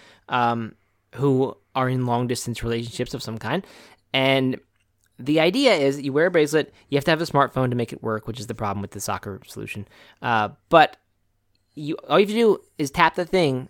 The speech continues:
a certain, you know, however many, if you wanna tap it three times, if you wanna do a long tap or two taps and then a long, you know, whatever little buzz you wanna send to your partner, they get it instantly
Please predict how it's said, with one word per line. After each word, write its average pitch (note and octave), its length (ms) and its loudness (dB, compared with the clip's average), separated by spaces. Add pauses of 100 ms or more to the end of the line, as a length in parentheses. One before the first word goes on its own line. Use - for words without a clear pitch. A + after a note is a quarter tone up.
(120)
a C3 40 -10
certain, C#3+ 440 -4
you C#3+ 80 -4
know, A#2 120 -6
however D3 280 2
many, D3+ 220 2
if B2+ 80 -8
you C#3 40 -2
wanna C3 100 2
tap C3 180 -2
it A#2+ 80 -10
three C3+ 160 -4
times, B2+ 320 -2
if A#2 100 -14
you A2+ 60 -8
wanna A2+ 140 -4
do A#2 180 -4
a A2+ 60 -2
long B2 600 -4 (220)
tap A#2+ 320 -2
or F2 200 -14
two C#3+ 360 -2 (120)
taps C#3+ 300 -2
and A#2+ 80 -8
then C3 80 -2
a C3 60 -4
long, B2+ 180 -2 (100)
you G#3 120 -2
know, F3 260 0
whatever G#3+ 400 4 (240)
little F#3+ 340 4 (160)
buzz C#3+ 460 6
you D3+ 80 0
wanna D3 160 0
send D#3 340 0
to C#3+ 60 -8
your C#3+ 140 0
partner, C#3 420 2 (480)
they D#3 240 2
get B3+ 200 0
it - 180 -4
instantly B2 460 -6